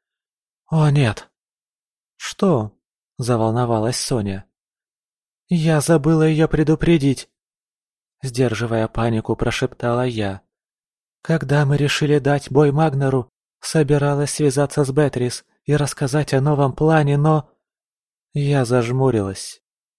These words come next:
понимая, что моя ошибка может стоить не только наших жизней. На кону стояли живые миры, до которых так долго и настойчиво старались добраться Магнеры. «Простите»,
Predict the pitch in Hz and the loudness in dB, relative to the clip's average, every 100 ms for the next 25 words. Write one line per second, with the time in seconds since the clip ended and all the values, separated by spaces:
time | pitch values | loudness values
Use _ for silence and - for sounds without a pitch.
0 | - 160 147 143 143 143 139 - 143 143 | -4 0 2 2 2 2 0 0 2 4
1 | 143 139 - 143 - 143 139 135 135 - | 4 2 0 -4 -2 -2 0 0 -2 -4
2 | - 135 135 - 143 139 - 139 113 131 | -2 0 0 0 -2 0 2 2 2 -2
3 | 131 135 - 139 123 143 107 104 104 - | 0 -2 0 -2 2 0 0 -2 -4 -8
4 | _ _ _ _ _ _ 151 143 - 131 | _ _ _ _ _ _ 0 0 0 -2
5 | 120 113 - 117 123 117 107 127 120 127 | -2 -4 -4 -2 0 0 0 0 2 2
6 | 127 131 131 117 95 _ _ _ _ 151 | 2 0 0 -2 -4 _ _ _ _ -2
7 | 147 147 135 131 127 123 - _ _ - | 0 -2 -2 0 0 -2 -6 _ _ -4
8 | 151 127 117 139 139 120 120 127 - - | -2 -2 0 2 2 2 0 0 -2 0
9 | 143 131 123 117 - 123 135 135 131 - | 2 2 -2 -2 -2 -4 -2 0 -2 0
10 | 131 127 135 135 - 151 151 139 110 104 | 0 2 0 -2 0 2 4 2 0 -2
11 | 107 101 _ _ _ _ _ _ _ _ | -4 -6 _ _ _ _ _ _ _ _
12 | _ _ _ - 143 123 - 147 127 - | _ _ _ -4 -2 -2 -2 0 -2 -2
13 | 123 101 | -8 -8